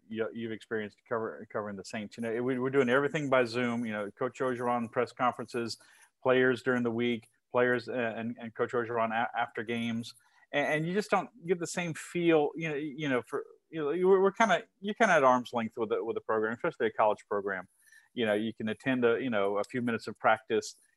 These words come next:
each day, and that wasn't even the case under Les Miles, but Ed Orgeron brought that back, and we're not, we're not even doing that, you know. So, uh, all understandably, you know, it, it's just, it's just part of this brave new world. But going to a game at Tiger Stadium, and there's been two games. One was a day game against Mississippi State,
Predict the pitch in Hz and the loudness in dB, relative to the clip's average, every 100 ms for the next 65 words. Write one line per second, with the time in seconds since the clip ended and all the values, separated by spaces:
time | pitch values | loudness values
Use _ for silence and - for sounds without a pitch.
0 | - 113 - 120 113 113 110 143 147 131 | -10 -10 -4 0 2 2 4 4 4 2
1 | 113 - 139 131 110 104 104 - 135 120 | 0 0 0 0 -4 -2 -2 0 0 0
2 | 110 107 - 117 117 117 117 107 107 107 | -2 -4 -2 2 2 2 0 2 2 4
3 | 101 95 110 113 98 113 104 - - _ | 2 4 4 4 2 -4 -10 -14 -20 _
4 | 135 147 147 147 143 135 127 131 120 127 | 4 4 4 4 2 4 4 6 6 8
5 | 127 104 131 127 117 - 156 - - - | 6 4 2 0 0 2 2 2 -4 4
6 | 240 247 196 160 - 131 123 117 139 127 | 8 8 6 2 0 0 -2 -2 -4 -2
7 | 127 123 123 127 135 143 135 147 - - | 2 2 2 0 0 0 -2 -4 -4 -6
8 | 139 131 147 - - 123 _ - 147 131 | -6 -4 -6 -6 -20 -20 _ 0 2 4
9 | 127 - _ _ _ - 139 135 131 135 | 0 -2 _ _ _ 2 4 4 6 6
10 | 123 127 180 220 170 156 160 147 160 147 | 4 2 4 4 2 0 -2 0 2 2
11 | 135 156 147 139 127 120 143 151 - 143 | 2 2 2 0 -2 -2 0 -2 -2 -2
12 | 127 123 123 - 139 135 123 123 127 120 | 0 0 -2 0 0 2 0 2 2 2
13 | 120 120 113 120 113 117 110 - 113 113 | 0 -2 -6 -8 -8 -8 -12 -4 -2 -2